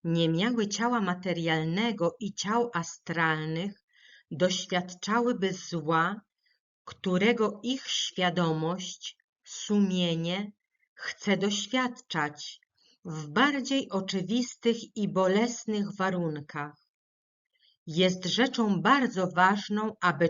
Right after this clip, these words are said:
człowiek przekonał się o bezużyteczności i niebezpieczeństwie zła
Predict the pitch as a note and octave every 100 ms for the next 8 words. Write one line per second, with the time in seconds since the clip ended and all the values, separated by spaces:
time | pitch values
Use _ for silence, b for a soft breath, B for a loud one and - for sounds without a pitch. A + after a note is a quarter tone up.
0 | D#3+ - E3+ B3+ B3 F#3 F#3 - F3+ F3+
1 | B3+ A3+ F#3 - G3 G#3+ A3+ b b b
2 | b b F#3+ F3 C#3+ A3 D4 - B3 G3+
3 | F3 A3+ A#3 G3+ G3+ G3 G3 C4+ - -
4 | B3 B3 - _ _ _ - A3+ G3+ F#3+
5 | C4+ B3+ B3+ - G3 G3 B3 B3+ B3 -
6 | - - A#3+ A#3 F3+ G#3+ G#3 G3+ C#3+